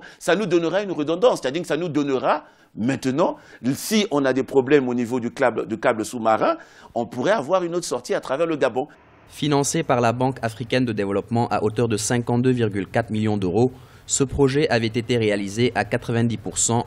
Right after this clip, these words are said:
Speaker 2: en moins d'un an, soit quatre cent cinquante-quatre kilomètres de fibres optiques réalisés.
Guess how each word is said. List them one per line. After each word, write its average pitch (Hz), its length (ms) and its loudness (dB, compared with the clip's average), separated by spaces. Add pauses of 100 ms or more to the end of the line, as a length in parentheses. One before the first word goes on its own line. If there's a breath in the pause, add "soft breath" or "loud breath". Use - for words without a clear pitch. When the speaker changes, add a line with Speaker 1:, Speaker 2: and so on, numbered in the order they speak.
Speaker 2:
en 101 100 0
moins 107 240 2
d'un 113 340 2
an, 92 220 0
soit 104 300 0
quatre 123 160 0
cent 135 180 0
cinquante-quatre 123 560 -2
kilomètres 110 380 0
de 98 80 -4
fibres 117 380 -4
optiques 107 460 -6
réalisés. 104 560 -2